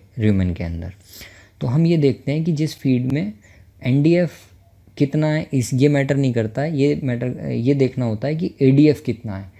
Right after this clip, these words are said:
एडीएफ़ जितना कम होगा उतना अच्छा फीड होगा एनिमल के लिए। तो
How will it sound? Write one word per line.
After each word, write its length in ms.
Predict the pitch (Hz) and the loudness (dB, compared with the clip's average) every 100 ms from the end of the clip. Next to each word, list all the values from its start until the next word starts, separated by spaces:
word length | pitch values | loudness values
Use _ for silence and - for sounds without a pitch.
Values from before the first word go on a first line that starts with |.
| - _ 135 | -20 _ -2
एडीएफ़ 300 | 143 165 160 | 0 0 0
जितना 340 | 156 160 160 | -2 -2 -4
कम 220 | 151 127 | 0 2
होगा 360 | 135 139 175 220 147 | 4 2 -2 -4 -4
उतना 280 | 135 156 | -2 -2
अच्छा 400 | 135 - 165 220 - _ _ - | -2 -4 -6 -6 -12 _ _ -16
फीड 460 | - 139 185 208 - _ _ _ _ _ _ _ - | 0 2 2 0 -8 _ _ _ _ _ _ _ 0
होगा 260 | 110 104 | 2 2
एनिमल 360 | 98 95 90 90 | 0 0 -2 -4
के 160 | 92 92 | -6 -8
लिए। 220 | 90 90 _ _ _ _ _ - | -8 -10 _ _ _ _ _ -6
तो 220 | 156 - | -6 -6